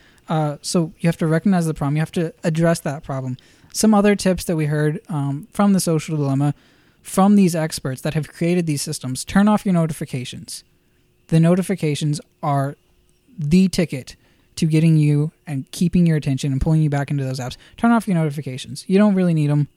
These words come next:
Who cares? Whoever so-and-so has uploaded a new video on YouTube. It doesn't really matter. So-and-so has posted something to their story on Instagram. You'll either find it when you hop on the app or not, but it's not gonna matter.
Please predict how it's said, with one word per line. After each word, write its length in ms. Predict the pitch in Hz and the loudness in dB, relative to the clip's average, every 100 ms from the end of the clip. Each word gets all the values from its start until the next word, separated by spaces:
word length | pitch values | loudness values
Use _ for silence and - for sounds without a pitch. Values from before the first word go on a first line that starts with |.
| _ _ _ _ _ | _ _ _ _ _
Who 180 | - 220 | 0 0
cares? 540 | - 180 175 170 - - _ _ _ | 2 4 6 4 0 -12 _ _ _
Whoever 560 | - 175 170 160 160 160 | 0 4 6 4 4 2
so-and-so 520 | - 156 156 151 151 | 2 0 0 0 -2
has 120 | 147 | 0
uploaded 380 | 156 156 156 147 | -2 -2 0 0
a 20 | |
new 180 | 151 151 | 0 0
video 300 | 147 147 143 | 0 -2 0
on 100 | 135 | 0
YouTube. 400 | 135 127 131 120 - _ _ - | -2 -4 -8 -12 -14 _ _ 2
It 40 | |
doesn't 240 | 190 190 190 | 4 6 4
really 160 | 190 | 4
matter. 340 | 165 160 156 - _ _ | 4 2 0 -2 _ _
So-and-so 500 | - 156 156 147 147 | -10 -6 -6 -4 -2
has 140 | 143 135 | -2 -4
posted 380 | - 151 156 143 | -2 -2 -4 -4
something 260 | 143 147 139 | -2 0 -2
to 80 | |
their 120 | 143 139 | -2 -2
story 240 | 151 139 | -2 -2
on 60 | 135 | -2
Instagram. 460 | 127 - 131 120 - _ _ _ _ _ _ | -4 -6 -8 -10 -14 _ _ _ _ _ _
You'll 220 | 196 202 | 2 4
either 200 | 196 185 | 4 2
find 300 | 170 170 175 202 | 0 0 0 0
it 40 | |
when 160 | 180 175 | 2 0
you 180 | 165 | 0
hop 220 | 165 175 180 | -2 -2 0
on 100 | 170 | 0
the 120 | 156 | 0
app 220 | 160 - | -4 -4
or 100 | 185 | -4
not, 340 | 156 143 147 - _ _ _ _ _ - | -2 -2 -2 -6 _ _ _ _ _ 0
but 140 | 185 | 2
it's 240 | 190 180 - | 2 -2 0
not 180 | 190 - | 0 2
gonna 180 | 190 | 2
matter. 400 | 180 180 165 135 | 4 4 2 -2